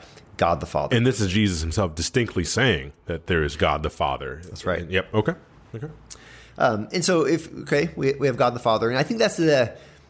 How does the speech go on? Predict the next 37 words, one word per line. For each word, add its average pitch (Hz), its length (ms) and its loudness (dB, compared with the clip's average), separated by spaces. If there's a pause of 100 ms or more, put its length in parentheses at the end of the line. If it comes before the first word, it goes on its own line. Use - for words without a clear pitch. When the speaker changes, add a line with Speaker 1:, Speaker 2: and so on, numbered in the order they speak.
Speaker 1:
maybe 131 220 0
the 113 120 2
smallest 107 600 0
pill 101 180 0
to 98 60 0
swallow, 82 380 0
right? 95 180 2
Okay, 107 240 0
Speaker 2:
Yeah. 73 100 0
Speaker 1:
God 107 220 4
the 104 60 -4
Father, - 360 -2 (100)
the, 110 320 -2
the 120 160 0
one 117 260 2
God, 92 360 2 (300)
oftentimes 107 480 -2
identified 104 640 2
as 104 360 4
God 101 260 4
in 101 40 0
the 104 100 2
Old 104 120 2
Testament, 92 380 -2
Speaker 2:
Mm-hmm. 92 100 0
Speaker 1:
God 87 220 0 (180)
the 98 80 2
Father. 80 520 0 (360)
Speaker 2:
When 113 140 2
we 117 80 4
think 110 160 0
of 90 80 0
God 95 180 4
on 92 100 2
the 90 80 0
throne, 85 380 0
typically 87 560 -2